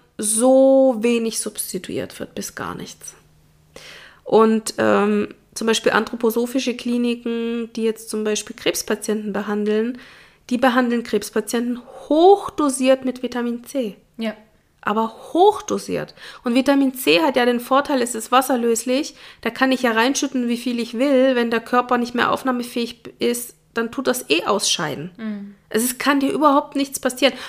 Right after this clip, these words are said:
Speaker 1: außer dass der Körper vielleicht ein bisschen in Stress gerät, weil er halt viel wieder ausscheiden muss. Aber das ist nichts, was mir von Nachteil ist auf Dauer.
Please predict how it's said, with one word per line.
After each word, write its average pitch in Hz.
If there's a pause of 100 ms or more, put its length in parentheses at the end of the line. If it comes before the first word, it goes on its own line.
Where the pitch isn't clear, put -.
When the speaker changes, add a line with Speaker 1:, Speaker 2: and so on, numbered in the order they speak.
Speaker 1:
außer 277
dass 254
der 247
Körper 247
vielleicht 226
ein 220
bisschen 240
in 208
Stress -
gerät, 175 (300)
weil 196
er 220
halt 208
viel 240
wieder 196
ausscheiden 175
muss. 165 (320)
Aber 202
das 226
ist 233
nichts, 254 (280)
was 220
mir 233
von 220
Nachteil 233
ist - (840)
auf 190
Dauer. 170